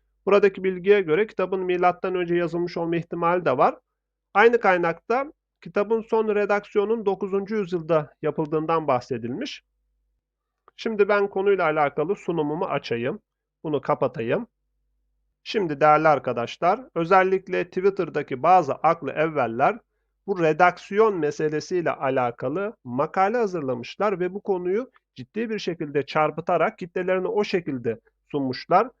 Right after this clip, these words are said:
Hani bu yazıyı okuyan zannediyor ki redaksiyon işlemiyle bu metin komple baştan oluşturuluyor veyahut metnin yarısı siliniyor, farklı hikayeler içine ekleniyor. Bu şekilde lanse etmeye çalışmışlar. Halbuki redaksiyon dediğimiz işlemin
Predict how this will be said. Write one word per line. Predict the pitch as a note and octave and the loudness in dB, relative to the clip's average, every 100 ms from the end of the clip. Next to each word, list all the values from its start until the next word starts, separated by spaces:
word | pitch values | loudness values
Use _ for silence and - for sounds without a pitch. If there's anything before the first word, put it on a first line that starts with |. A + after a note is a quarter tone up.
| _ - | _ -6
Hani | D#3 E3+ | -2 -2
bu | F#3+ | 4
yazıyı | A3+ G3+ G#3+ G3 | 4 4 0 -2
okuyan | F3 G3+ G#3 F#3 | -2 0 0 2
zannediyor | F3+ F#3 G3 G#3 D#4 C4 | 0 -2 -4 -4 -8 -8
ki | - B2 | -6 -2
redaksiyon | D3 E3+ F3 - G#3 G3+ G3 | 0 2 2 0 -2 -2 -2
işlemiyle | D#3 - F3+ G3+ E3 E3 B3+ - _ _ _ | -12 -6 -4 -2 -2 -2 -4 -8 _ _ _
bu | F#3+ | 0
metin | A3 F3+ - G#3 C#4 _ _ | 4 4 4 2 0 _ _
komple | A3 A3 G3 G3+ F#3 | 4 4 4 0 4
baştan | F3+ - G3 | 2 2 -2
oluşturuluyor | F3+ D3 B2+ - B2+ C3 F#3 F#3+ | 0 -2 -2 -6 -8 -4 -4 -2
veyahut | G3 F#3+ F#3 F#3+ | 2 2 2 -4
metnin | E3+ F3+ F3+ G3 | -4 -4 -4 -4
yarısı | F3+ F3+ F#3 - C3+ | 0 0 0 -2 -10
siliniyor, | - E3+ F3 F3+ G#3 B3 - _ _ | -6 -2 -2 2 2 2 -4 _ _
farklı | - F3+ F3+ | 4 4 4
hikayeler | G#3+ F#3+ D#3+ D3 D3 | -4 2 2 2 0
içine | C3+ C#3+ D3 | -2 -8 -6
ekleniyor. | D3+ D3+ C#3 C#3 C3+ B2 A2 - _ _ _ - | -4 -4 -4 -2 0 0 -4 -8 _ _ _ -8
Bu | |
şekilde | A3+ A#3 G#3+ E3+ D3+ | -2 -2 -2 0 2
lanse | D3 C#3+ - | 2 0 -2
etmeye | C3+ C3+ A#2+ | -6 -4 -8
çalışmışlar. | A#2+ A#2 - A#2 B2+ A#2+ | -6 -8 -12 -8 -8 0
Halbuki | D3 F3 F#3+ G3 | 2 2 -2 -4
redaksiyon | D3 D#3 F3 F3 G#3+ G3+ | 0 2 0 -2 -2 -2
dediğimiz | E3+ D3+ F3 F3 | -2 -2 -4 -4
işlemin | E3 C3 D3 D#3 A3+ | -10 -8 -4 -2 -4